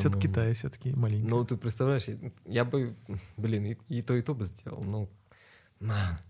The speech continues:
Speaker 2: это коронавирус. Я еще должен был выступать в Парижской опере, ты прикинь.
Speaker 1: Мгм.
Speaker 2: То есть меня пригласили еще в Парижскую оперу. Это вообще очень редко, когда кого туда приглашают. Последний раз туда приглашали еще, ну, Сергея Полунина, есть такой у нас
Speaker 1: Мгм.
Speaker 2: знаменитый танцовщик. А, я его называю мой старший брат,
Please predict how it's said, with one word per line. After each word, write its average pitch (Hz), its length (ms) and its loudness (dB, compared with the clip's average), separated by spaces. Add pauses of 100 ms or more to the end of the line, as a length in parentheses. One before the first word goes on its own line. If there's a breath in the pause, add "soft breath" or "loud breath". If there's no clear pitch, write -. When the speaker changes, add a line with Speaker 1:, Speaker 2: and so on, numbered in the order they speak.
(120)
Speaker 2:
это - 200 -6
коронавирус. 117 340 2
Я 123 80 8
еще 113 140 2
должен 110 260 2
был 107 80 -2
выступать 101 360 -4
в - 20 -12
Парижской 98 360 -2
опере, - 280 -4
ты - 100 -18
прикинь. 117 280 6
Speaker 1:
Мгм. 98 260 2
Speaker 2:
То - 60 -10
есть - 100 -12
меня 95 140 -2
пригласили 98 500 -6
еще 92 180 -8
в 92 40 -16
Парижскую 92 460 -8
оперу. 110 380 -4 (640 loud breath)
Это 101 200 -6
вообще 95 340 -4
очень 90 280 -2
редко, 95 320 -4
когда 90 280 -10 (360)
кого 87 240 -8
туда - 240 -12
приглашают. 95 500 -8
Последний 95 260 -2
раз 95 120 -2
туда - 180 -10 (260)
приглашали 92 540 -6
еще, 92 260 -10 (140)
ну, 90 100 -4
Сергея 90 340 -6
Полунина, 117 320 0
есть 87 220 -6
такой - 200 -20
у - 60 -10
нас 87 80 -2
Speaker 1:
Мгм. - 20 8
Speaker 2:
знаменитый 113 420 4
танцовщик. - 440 -10 (500 loud breath)
А, 92 340 -2
я 95 100 -2
его 90 120 -2
называю 87 260 -4
мой 87 120 -4
старший - 360 -8
брат, 87 380 -6